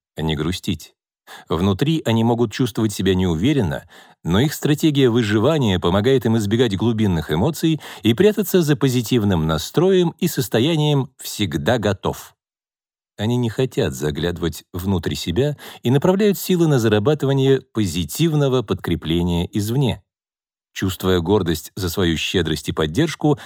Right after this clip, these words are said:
они игнорируют всё, что скрывается за их желанием раздавать благо, и это препятствует их росту.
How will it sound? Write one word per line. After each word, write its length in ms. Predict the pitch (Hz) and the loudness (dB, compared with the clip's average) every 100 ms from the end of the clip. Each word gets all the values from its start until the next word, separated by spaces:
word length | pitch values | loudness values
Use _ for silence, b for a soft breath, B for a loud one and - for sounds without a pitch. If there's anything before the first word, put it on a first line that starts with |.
| B | B
они 280 | 147 175 196 | 0 0 0
игнорируют 800 | - 165 160 175 165 117 87 85 | 0 2 4 4 4 2 2 0
всё, 300 | - - 175 | -2 0 0
что 180 | - 104 | 2 -2
скрывается 760 | - 110 123 120 101 113 110 - | 0 0 2 0 0 0 0 -2
за 240 | 92 107 | -2 0
их 180 | 110 90 | 2 0
желанием 640 | 82 92 117 131 117 107 | 0 0 0 0 0 0
раздавать 420 | 92 82 92 85 | 0 0 0 0
благо, 540 | 71 98 147 143 143 B B B - | -2 -2 0 0 -2 B B B -2
и 60 | |
это 240 | 123 117 95 | 0 0 0
препятствует 800 | 101 87 85 80 - 85 95 - | -2 0 -2 -2 -4 -2 -2 -4
их 220 | 95 87 110 | -6 -4 0
росту. 480 | 139 - - - | -2 -2 -8 -12